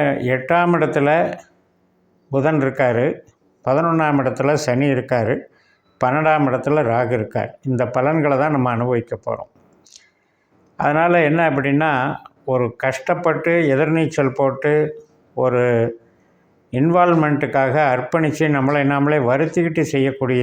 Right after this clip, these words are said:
செயல்களாக இருக்கும். கடைசியில வெற்றி தரும். அதுதான் நமக்கு முக்கியம். அந்த வெற்றியை தக்க வைக்கக்கூடிய நாளாக இது இருக்கும். உறவு சார்ந்த வகையிலும்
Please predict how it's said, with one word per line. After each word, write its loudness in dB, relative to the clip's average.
செயல்களாக 0
இருக்கும். -2
கடைசியில 0
வெற்றி -2
தரும். -4
அதுதான் 2
நமக்கு -2
முக்கியம். -2
அந்த -2
வெற்றியை 0
தக்க 0
வைக்கக்கூடிய 0
நாளாக 2
இது 0
இருக்கும். -6
உறவு 0
சார்ந்த 0
வகையிலும் -2